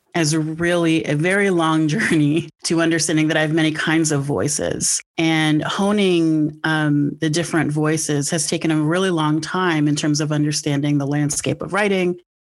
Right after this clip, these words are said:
the literary world, publishing, media, but also just who I am as a, as a woman in the world. And the more confident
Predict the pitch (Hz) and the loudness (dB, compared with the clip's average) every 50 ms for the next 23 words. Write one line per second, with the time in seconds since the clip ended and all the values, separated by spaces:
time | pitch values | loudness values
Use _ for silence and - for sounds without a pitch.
0 | _ _ _ - 139 147 180 185 180 175 165 160 160 156 156 151 151 147 151 151 | _ _ _ -4 0 0 0 2 2 2 2 2 0 0 0 0 0 -2 -2 -2
1 | - 175 156 160 160 - - 151 147 147 147 147 151 147 147 147 151 151 143 143 | -2 -2 -2 -2 -2 -2 0 0 2 2 2 2 2 2 0 0 -2 -2 -2 -4
2 | 151 - _ _ _ _ _ - 220 254 294 - - 196 185 175 151 - - - | -6 -8 _ _ _ _ _ -6 -4 -2 -2 -2 -2 -2 0 0 -2 -2 -6 -8
3 | _ _ - 170 185 185 170 156 147 160 180 160 143 135 - - - - - - | _ _ -10 -6 -2 0 0 2 2 2 2 2 0 0 -2 -6 -8 -8 -4 -2
4 | 151 143 131 135 156 151 143 135 117 - - - - - - - - - - - | -2 0 0 0 0 0 0 0 -2 -4 -4 -4 -4 -4 -2 -2 -4 -4 -6 -8
5 | - _ _ _ - 170 165 160 160 160 151 151 151 - _ - 170 170 175 175 | -12 _ _ _ -4 -2 0 0 0 0 -2 -4 -6 -12 _ -6 -4 -2 0 0
6 | 175 175 175 - - 175 165 165 165 - 180 165 165 160 156 151 156 - - - | 0 -2 -4 -4 -2 0 0 0 0 -2 -2 0 0 0 0 -2 -4 -6 -6 -4